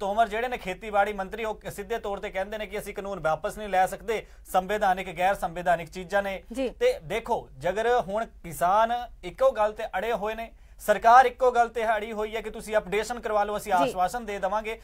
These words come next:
Speaker 1: ਇਹ ਆਸ਼ਵਾਸਨ ਵਾਲਾ ਪੰਗਾ ਜਿਹੜਾ ਇਹ ਪਿਆ ਹੋਇਆ, ਇਹ ਪੇਚ ਕਾਫੀ ਲੰਬਾ ਚੱਲੇਗਾ ਮੈਨੂੰ ਜਿੱਥੇ ਤੱਕ ਲੱਗ ਰਿਹਾ।
Speaker 2: ਜੀ, ਬਿਲਕੁਲ।
Speaker 1: ਤੇ ਜਿਸ ਤਰੀਕੇ ਨਾਲ ਟਰੈਕਟਰ ਮਾਰਚ ਦਾ ਟ੍ਰੇਲਰ ਤਾਂ ਮੈਨੂੰ ਲੱਗਦਾ ਸਰਕਾਰ ਨੇ ਵੀ ਦੇਖ ਲਿਆ, ਜੋ ਟ੍ਰਾਇਲ ਹੋਇਆ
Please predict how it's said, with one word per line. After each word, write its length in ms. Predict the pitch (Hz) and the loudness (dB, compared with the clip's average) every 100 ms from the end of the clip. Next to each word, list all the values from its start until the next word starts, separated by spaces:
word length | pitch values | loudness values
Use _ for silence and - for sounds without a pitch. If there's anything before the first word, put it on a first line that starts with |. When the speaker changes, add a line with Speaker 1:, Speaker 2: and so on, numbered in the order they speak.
| - | -10
Speaker 1:
ਇਹ 120 | 190 202 | 2 6
ਆਸ਼ਵਾਸਨ 480 | 190 202 208 226 | 6 6 2 2
ਵਾਲਾ 220 | 277 277 269 | 4 6 6
ਪੰਗਾ 320 | 254 240 254 | 4 2 2
ਜਿਹੜਾ 200 | 254 269 | 2 0
ਇਹ 100 | 254 | 0
ਪਿਆ 280 | - 226 233 | 2 4 4
ਹੋਇਆ, 180 | 214 | 4
ਇਹ 140 | 254 247 | -2 -4
ਪੇਚ 400 | - 226 254 269 | -6 -4 -2 -4
ਕਾਫੀ 380 | 208 214 220 226 | -4 0 0 0
ਲੰਬਾ 300 | 202 196 220 | 0 4 4
ਚੱਲੇਗਾ 420 | 214 190 220 226 | 2 -4 -2 0
ਮੈਨੂੰ 260 | 185 175 | 0 -4
ਜਿੱਥੇ 220 | 170 170 180 | -8 -10 -6
ਤੱਕ 160 | 175 | -4
ਲੱਗ 200 | 165 151 | -4 -4
ਰਿਹਾ। 200 | 175 214 | 0 2
Speaker 2:
ਜੀ, 140 | 214 262 | 0 -2
ਬਿਲਕੁਲ। 300 | 226 190 170 | -6 -6 -4
Speaker 1:
ਤੇ 80 | |
ਜਿਸ 180 | 208 240 | -2 -4
ਤਰੀਕੇ 360 | 254 226 226 240 | -6 -8 -2 2
ਨਾਲ 180 | 233 240 | 4 4
ਟਰੈਕਟਰ 400 | 202 190 - 226 | 2 -2 -2 0
ਮਾਰਚ 440 | 196 180 180 214 | 2 2 -2 -10
ਦਾ 280 | 220 220 220 | 2 4 4
ਟ੍ਰੇਲਰ 460 | - 196 185 208 | 0 -8 -4 -4
ਤਾਂ 120 | 214 214 | 0 0
ਮੈਨੂੰ 220 | 196 208 | -2 -2
ਲੱਗਦਾ 200 | 196 214 | -2 -4
ਸਰਕਾਰ 420 | - 175 175 180 | -6 -2 2 2
ਨੇ 80 | 226 | 0
ਵੀ 80 | 208 | -6
ਦੇਖ 220 | 185 185 | -8 -6
ਲਿਆ, 100 | 208 | -6
ਜੋ 120 | 202 | -6
ਟ੍ਰਾਇਲ 340 | - 170 190 | -2 0 0
ਹੋਇਆ 360 | 180 165 190 202 | -2 2 4 4